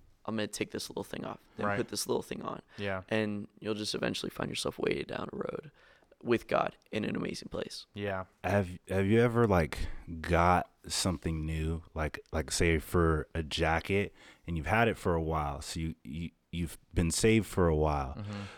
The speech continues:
Speaker 3: but then you discover in that jacket that there's a new pocket that you didn't even know was
Speaker 2: Mm-hmm.
Speaker 3: there?
Speaker 1: <laughs>
Speaker 3: I don't necessarily
Speaker 1: That's
Speaker 3: know
Speaker 1: so good.
Speaker 3: if it's putting on something new
Speaker 2: Yeah.
Speaker 3: and then, like,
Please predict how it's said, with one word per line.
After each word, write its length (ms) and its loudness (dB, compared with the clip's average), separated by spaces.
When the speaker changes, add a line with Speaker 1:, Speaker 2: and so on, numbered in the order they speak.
Speaker 3:
but 160 4
then 240 6
you 180 4
discover 600 6
in 240 2
that 180 4
jacket 420 4
that 100 0
there's 180 2
a 40 0
new 180 0
pocket 420 0
that 180 -2
you 60 -2
didn't 180 2
even 220 -2
know 320 -2
was 200 0
Speaker 2:
Mm-hmm. 80 -4
Speaker 3:
there? 320 0
Speaker 1:
<laughs> 0 -
Speaker 3:
I 80 12
don't 180 12
necessarily 600 10
Speaker 1:
That's 100 6
Speaker 3:
know 120 10
Speaker 1:
so 160 12
good. 80 10
Speaker 3:
if 180 8
it's 140 8
putting 360 10
on 200 8
something 580 2
new 500 6
Speaker 2:
Yeah. 260 -8
Speaker 3:
and 240 4
then, 200 4
like, 260 2